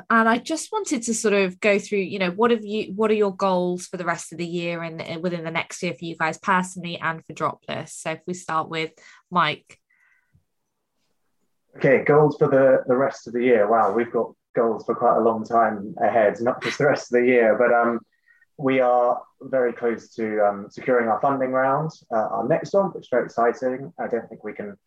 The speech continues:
Speaker 2: say too much, but it's at a, a higher valuation and more money, which will enable us to,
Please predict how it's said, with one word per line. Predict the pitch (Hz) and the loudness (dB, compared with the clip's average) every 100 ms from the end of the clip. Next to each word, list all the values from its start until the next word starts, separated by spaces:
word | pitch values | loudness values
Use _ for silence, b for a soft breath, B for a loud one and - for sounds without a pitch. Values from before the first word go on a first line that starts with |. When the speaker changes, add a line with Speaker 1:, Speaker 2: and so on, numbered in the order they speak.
| _ _ _ | _ _ _
Speaker 2:
say | 117 104 | -6 -6
too | - 131 | -4 0
much, | 131 - - | 0 -2 -2
but | 107 | 0
it's | 104 - - | 0 -2 -10
at | - | -2
a, | 220 101 - _ _ - | 0 0 -4 _ _ -12
a | - | -4
higher | 120 123 110 | 0 2 2
valuation | 110 110 113 120 120 120 110 | 2 4 4 2 0 -8 -8
and | 107 | -2
more | 104 | 0
money, | 110 123 131 | 2 2 2
which | 120 117 - | 2 -2 -4
will | 113 | -4
enable | 104 104 101 104 | 0 0 0 -2
us | 101 - - | -4 -8 -14
to, | 104 104 101 | -10 -8 -8